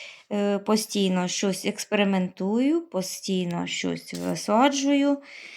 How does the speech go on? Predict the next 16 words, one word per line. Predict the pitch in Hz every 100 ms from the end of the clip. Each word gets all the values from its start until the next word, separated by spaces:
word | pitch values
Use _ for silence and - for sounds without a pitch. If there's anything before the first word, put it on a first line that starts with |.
| - - - - _ _ 208
Е, | - 202 196 196 _
тож, | - 262 277 - - - - - - - - - _ _ _ _ _ _ - - - _ _ _ _ _ _ -
е, | 196 196 185
хочу | 180 - 254 254 247 240 240 220 _ _
цей | - 214 190
трішки | - 202 196 175
пізніше, | - 190 175 175 180 -
як | 226 220
ви | 226
бачите. | 214 233 233 226 220 233 240 240 226 - _ _ _ _ _ _ _ _ _ _ _ _ _ _ _ _ _ _ _ _ _ _ _ _ _ _ _
Е, | 196 202
тут, | 202 214 202 - - - -
е, | 190 175
сорок | - - - 202 196 185 -
п'ять, | - 190 - - - - _
п'ятдесят | - 90 170 165 - - 170 170 185 _ - -